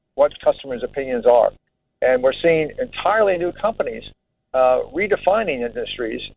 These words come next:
And there are many examples that I give in, in the book Moonshot. But importantly, I have many conversations, many stories, uh, that I was able to capture with, uh, entrepreneurs I know and, and others I wanted to meet, went out and, uh,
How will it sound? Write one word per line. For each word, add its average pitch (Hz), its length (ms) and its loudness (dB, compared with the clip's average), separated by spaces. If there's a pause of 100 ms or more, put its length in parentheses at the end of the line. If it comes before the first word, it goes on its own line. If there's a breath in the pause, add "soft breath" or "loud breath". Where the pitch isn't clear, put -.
(160)
And 127 160 2 (140)
there 135 100 6
are 135 40 4
many 151 220 4
examples 139 560 0
that 123 140 0
I 123 120 2
give 127 260 -6
in, 123 120 -14 (100)
in 123 80 -14
the 120 60 -10
book 127 220 2
Moonshot. 131 480 0 (220)
But 139 100 2
importantly, 151 480 0
I 139 100 2
have 139 200 2
many 151 260 -2 (340)
conversations, 156 960 0
many 131 300 -6
stories, 147 460 6 (440)
uh, 120 140 0 (120)
that 127 140 6
I 131 280 2 (260)
was 127 160 -8
able 139 300 2
to 123 400 -4 (440)
capture 156 460 -2
with, 117 260 -4 (300)
uh, 117 180 6 (520)
entrepreneurs 139 580 4
I 135 220 2
know 135 380 4
and, 113 220 -6
and 117 280 -10
others 135 300 2
I 123 100 6
wanted 135 320 2
to 135 60 -10
meet, 139 260 -6
went 120 160 -2
out 127 220 2
and, 117 240 -18
uh, 110 180 2